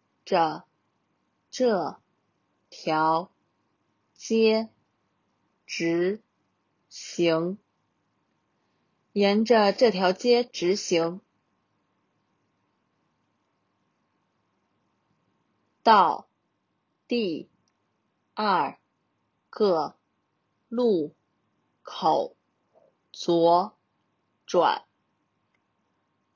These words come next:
到第二个路口左转。一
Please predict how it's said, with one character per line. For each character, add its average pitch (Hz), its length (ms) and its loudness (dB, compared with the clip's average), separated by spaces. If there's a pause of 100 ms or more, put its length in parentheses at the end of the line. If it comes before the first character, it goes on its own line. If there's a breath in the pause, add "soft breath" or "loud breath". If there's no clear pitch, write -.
(280)
到 196 340 2
第 240 240 -2
二 226 220 0
个 175 120 -4
路 175 200 -8
口 - 360 -8 (200)
左 175 240 -2
转。 - 340 -4 (4000)
一 226 540 -4